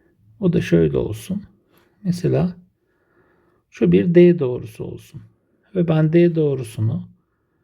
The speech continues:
iki parçaya böleyim. Bir parçam iki x eksi üç olsun. Diğer parçam da üç x artı beş olsun mesela. Ve D de doğrusal olduğuna göre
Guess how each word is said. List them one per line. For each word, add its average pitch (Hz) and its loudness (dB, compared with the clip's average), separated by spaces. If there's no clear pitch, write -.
iki 180 -4
parçaya 156 0
böleyim. 120 -2
Bir 175 -2
parçam 160 -2
iki 175 -4
x 165 -4
eksi 147 -4
üç 156 -4
olsun. 110 -2
Diğer 151 2
parçam 147 -4
da 165 -4
üç 180 -4
x 120 -6
artı 151 0
beş 160 0
olsun 113 -8
mesela. 139 -8
Ve 185 4
D 180 4
de 175 0
doğrusal 156 -2
olduğuna 160 -2
göre 120 -2